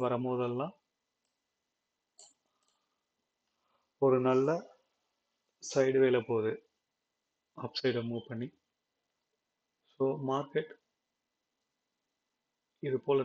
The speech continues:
டிராவல் ஆவதால நாளைக்கு மார்க்கெட் கீழே போக சான்சஸ் இருக்கு. என்ன ஆகுதுன்னு நாளைக்கு பார்ப்போம். ஃபர்ஸ்ட் நமக்கு இன்னைக்கு என்ன ட்ரேடு கிடைச்சிருக்கா, அதை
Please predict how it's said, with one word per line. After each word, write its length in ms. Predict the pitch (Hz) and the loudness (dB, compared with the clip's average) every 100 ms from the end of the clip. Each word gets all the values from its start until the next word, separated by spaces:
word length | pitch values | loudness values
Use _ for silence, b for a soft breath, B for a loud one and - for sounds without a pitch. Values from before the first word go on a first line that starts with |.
| - | -2
டிராவல் 320 | 131 131 131 | -2 0 0
ஆவதால 360 | 120 113 123 143 220 _ _ _ _ _ _ - | 0 0 -2 -2 -6 _ _ _ _ _ _ -4
நாளைக்கு 380 | 127 127 123 127 123 | 0 0 -2 -4 -2
மார்க்கெட் 360 | 131 - 147 147 - - | -2 -4 -8 -12 -14 0
கீழே 220 | 139 131 131 | 2 2 0
போக 120 | 117 - | -6 -6
சான்சஸ் 380 | 123 127 - 127 | -8 -8 -10 -8
இருக்கு. 220 | 113 139 196 _ _ _ _ _ _ _ _ _ _ _ _ _ _ _ _ 131 | -6 -8 -12 _ _ _ _ _ _ _ _ _ _ _ _ _ _ _ _ -6
என்ன 140 | 123 123 | -4 -2
ஆகுதுன்னு 320 | 120 120 117 120 | -2 -2 -2 -2
நாளைக்கு 280 | 117 123 - | -2 -4 -4
பார்ப்போம். 300 | 117 139 143 135 | -4 -4 -6 -6
ஃபர்ஸ்ட் 280 | 127 - - - _ - | -6 -8 -16 -20 _ -8
நமக்கு 260 | 120 117 139 | -8 -8 -8
இன்னைக்கு 240 | 123 117 120 | -8 -6 -6
என்ன 120 | 120 120 - | -4 0 6
ட்ரேடு 200 | 135 123 | 6 6
கிடைச்சிருக்கா, 460 | 117 - 123 - 120 120 _ _ _ _ _ _ _ _ - | 0 -2 -6 -4 -4 -6 _ _ _ _ _ _ _ _ -4
அதை 160 | 123 | -2